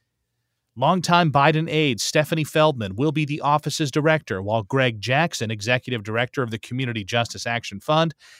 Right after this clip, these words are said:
and Rob Wilcox, the senior director for federal government affairs at Everytown for Gun Safety, will serve as deputy directors. According to the Gun Violence Archive, so far in twenty twenty-three,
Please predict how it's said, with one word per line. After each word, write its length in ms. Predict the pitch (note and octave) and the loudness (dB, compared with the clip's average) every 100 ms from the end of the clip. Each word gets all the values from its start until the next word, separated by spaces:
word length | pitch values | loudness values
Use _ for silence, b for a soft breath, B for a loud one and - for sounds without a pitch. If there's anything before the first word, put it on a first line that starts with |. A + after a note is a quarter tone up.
| B | B
and 220 | G#2 G2 | -8 -6
Rob 220 | G2+ F#2 F#2+ | -4 -4 0
Wilcox, 560 | F3+ F3 G#2 G2 - | 0 2 -2 -4 -6
the 80 | C3 | -6
senior 360 | - G#3+ G3+ E3 | -4 -2 0 0
director 400 | C3+ C3+ - D#3+ | 0 0 0 -4
for 160 | A#2+ | -4
federal 340 | - C#3 B2+ A2 | -2 -2 0 -4
government 400 | C#3 C3+ A#2+ G#2 | 0 -2 -2 -6
affairs 500 | - D#3 D#3 D#3+ - b b b | -2 2 2 0 -4 b b b
at 220 | C3 - | -2 0
Everytown 720 | D3+ D3 C#3+ - C#3+ C#3+ D3 | -2 0 0 -2 -2 0 -2
for 140 | - A2 | -4 -8
Gun 300 | B2+ C#3 C3 | -4 -2 -2
Safety, 560 | - F#3+ - G#2+ G2 _ b b | -2 -2 -4 -8 -12 _ b b
will 80 | C#3 | -8
serve 340 | - E3 E3 | -4 0 0
as 200 | F3+ D3+ | 0 -4
deputy 400 | E3 F#3 - A2 | 0 0 0 -4
directors. 680 | G2+ G2+ F2+ - - - - _ _ _ _ _ _ _ | -4 -6 -6 -10 -12 -10 -10 _ _ _ _ _ _ _
According 340 | - - F3 D3+ | -8 2 2 2
to 100 | C#3+ | 0
the 80 | C3 | 2
Gun 200 | D3 D3 | 2 4
Violence 400 | D3 D3+ C#3 D3 | 6 6 4 4
Archive, 460 | C#3+ D3 C#3 C3+ | 2 4 2 2
so 220 | - D#3 | 2 0
far 240 | - D3+ D3 | 2 4 4
in 80 | B2+ | 2
twenty 260 | D3 D3 | -2 -2
twenty-three, 680 | B2+ D3 A#2+ - D#3+ D3+ C#3 | -2 -4 -4 -4 -2 0 -2